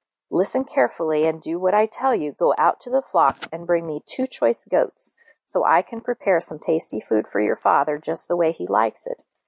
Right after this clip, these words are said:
Then take it to your father to eat so that he may give you his blessing before he dies." Well, Jacob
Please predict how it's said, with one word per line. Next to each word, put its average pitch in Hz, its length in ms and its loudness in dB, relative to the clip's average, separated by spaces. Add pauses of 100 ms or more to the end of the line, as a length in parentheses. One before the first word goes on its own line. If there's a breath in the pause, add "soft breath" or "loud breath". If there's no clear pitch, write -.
(140)
Then 175 160 2
take - 320 -2
it - 120 -8
to - 120 -8
your 156 140 -2
father 151 380 2
to - 200 -16
eat 208 260 -2
so - 260 -2
that - 160 -2 (100)
he 226 160 -4
may 202 400 0 (140)
give 165 200 2
you 185 680 -2
his 147 160 -2
blessing - 680 -2
before 143 300 -2
he 135 140 -10
dies." - 400 -2 (420 loud breath)
Well, 196 400 2
Jacob 262 480 0